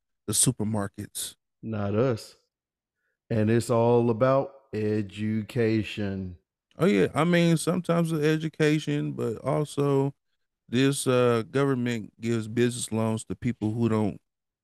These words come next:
Speaker 1: who, who wasn't, who, who weren't born here.
Speaker 2: Oh, yeah. Yeah,
Speaker 1: You know,
Speaker 2: that's
Speaker 1: you know
Speaker 2: gonna
Speaker 1: what I'm
Speaker 2: be
Speaker 1: saying?
Speaker 2: another episode
Speaker 1: Oh,
Speaker 2: right
Speaker 1: <laughs>
Speaker 2: there.
Speaker 1: right, right.
Speaker 2: <laughs>
Speaker 1: But, you know,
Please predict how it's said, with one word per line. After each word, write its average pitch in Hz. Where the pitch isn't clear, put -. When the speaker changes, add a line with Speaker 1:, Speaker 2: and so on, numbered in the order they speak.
Speaker 1:
who, 120
who 123
wasn't, 110
who, 120
who 113
weren't 127
born 120
here. 104
Speaker 2:
Oh, 113
yeah. 104
Yeah, 92
Speaker 1:
You 110
know, 107
Speaker 2:
that's 110
Speaker 1:
you 117
know 120
Speaker 2:
gonna -
Speaker 1:
what 117
I'm 117
Speaker 2:
be 110
Speaker 1:
saying? 113
Speaker 2:
another 104
episode 104
Speaker 1:
Oh, 107
Speaker 2:
right 104
Speaker 1:
<laughs> 110
Speaker 2:
there. 117
Speaker 1:
right, 117
right. 156
Speaker 2:
<laughs> -
Speaker 1:
But, 127
you 135
know, 117